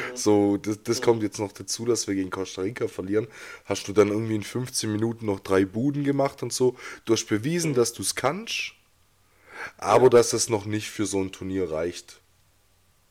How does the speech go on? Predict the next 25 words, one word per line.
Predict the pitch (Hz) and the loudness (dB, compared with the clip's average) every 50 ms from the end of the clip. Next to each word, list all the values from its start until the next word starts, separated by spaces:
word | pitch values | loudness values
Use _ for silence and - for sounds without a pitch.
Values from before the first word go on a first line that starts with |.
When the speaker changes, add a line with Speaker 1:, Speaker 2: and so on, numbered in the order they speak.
| _ _ _ _ _ _ _ _ _ _ _ | _ _ _ _ _ _ _ _ _ _ _
Speaker 2:
Ja, | - 120 110 113 117 117 - 101 | -10 -8 -8 -8 -8 -10 -6 -4
Speaker 1:
Gut | 101 98 98 | -2 0 2
ist. | - - - 113 | 2 2 2 0
Speaker 2:
genau. | 107 110 113 117 - - - - - - - - | -4 -8 -10 -12 -14 -14 -14 -16 -16 -18 -10 0
Speaker 1:
Aber | - 95 98 90 98 95 | 2 4 4 6 4 4
ja. | 90 87 87 90 92 | 4 2 0 -2 -2
Speaker 2:
Wie | 90 | -4
sind | 87 143 139 | -2 -2 -2
wir | 131 | -2
da | 123 120 | -2 -4
jetzt | 117 - - | -4 -6 -8
drauf | 135 131 | -10 -4
gekommen? | - 170 175 170 139 117 - - | -2 -2 -2 -2 -4 -8 -8 -12
Ah, | - 143 147 | -12 -10 -6
genau, | 151 151 156 151 | -4 -2 -2 -2
Frauenfußball, | - - - 135 156 165 160 - 151 151 95 110 120 135 135 135 135 135 139 | -4 -6 -6 -4 -4 -4 -4 -6 -6 -2 0 2 2 2 2 2 2 0 0
Speaker 1:
Frauenfußball. | 87 85 80 80 80 120 120 117 120 120 117 - - | -2 -6 -6 -6 -8 -8 -8 -8 -8 -8 -10 -10 -10
Speaker 2:
äh, | |
auf | - 135 131 | -10 -10 -8
der | - 131 | -6 -6
Nikolausparty. | 135 131 131 127 113 110 107 107 - - 107 107 - - 101 - 113 - | -6 -6 -4 -4 -4 -6 -6 -8 -10 -14 -14 -14 -16 -14 -8 -6 0 4
Speaker 1:
Ja. | 135 127 107 98 | 6 8 8 6
Speaker 2:
Das | - 123 - - | 4 -2 -12 -14
war's | 120 - - | -14 -14 -12
Thema. | - 123 120 120 110 | -12 -12 -12 -10 -10